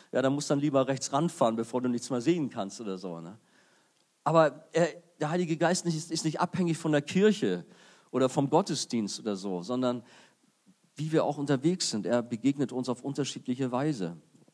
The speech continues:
Wir haben gehört, auch in Erweckungszeiten, da war so ein Bauer auf dem Feld und hat dann da seine Äcker be-, beackert da und plötzlich kam der Heilige Geist mit Macht über die Leute und die krachten da auf ihren Feldern zusammen und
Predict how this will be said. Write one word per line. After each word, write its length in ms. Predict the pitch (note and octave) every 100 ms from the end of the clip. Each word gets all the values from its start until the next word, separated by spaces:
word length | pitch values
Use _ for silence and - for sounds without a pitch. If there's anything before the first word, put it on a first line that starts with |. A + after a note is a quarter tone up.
| -
Wir 180 | G#2+ A2+
haben 420 | C3 B2+ - A#2+
gehört, 320 | B2+ C3+ D#3
auch 80 | A#2+
in 80 | A#2+
Erweckungszeiten, 840 | A2 D3 D#3 G2+ - A#2+ G2+ G#2+
da 120 | G2+
war 120 | A2+ A2+
so 80 |
ein 120 | A#2+ G#2+
Bauer 240 | C3 D3
auf 180 | B2 B2
dem 140 | A#2
Feld 340 | - C3 D3+ C#3+
und 140 | A#2
hat 100 | A#2
dann 140 | B2
da 180 | A#2 A#2+
seine 320 | A#2 A2+ A2 G#2+ - - -
Äcker 300 | B2+ D3 C3+
be-, 280 | C3+ C3 B2+
beackert 640 | C3+ B2+ A2+ C3+ D3 B2+
da 60 | C3
und 160 | A#2+
plötzlich 360 | - C3+ - C3
kam 220 | B2+ C3+
der 100 | C3
Heilige 320 | C3+ D3+ D3
Geist 400 | D3+ D3 F3+ -
mit 220 | D#3+ D#3+ E3
Macht 400 | F3 G#3 - D#3
über 160 | C3
die 100 | B2
Leute 360 | B2+ D3 F3 A#2+
und 100 | G#2+
die 100 | A2
krachten 460 | - C#3+ - C3+
da 60 | B2
auf 140 | A#2+
ihren 160 | C#3+ B2
Feldern 400 | - D3+ D3+ C3+
zusammen 420 | - A#2+ C#3+ D#3
und 140 | B2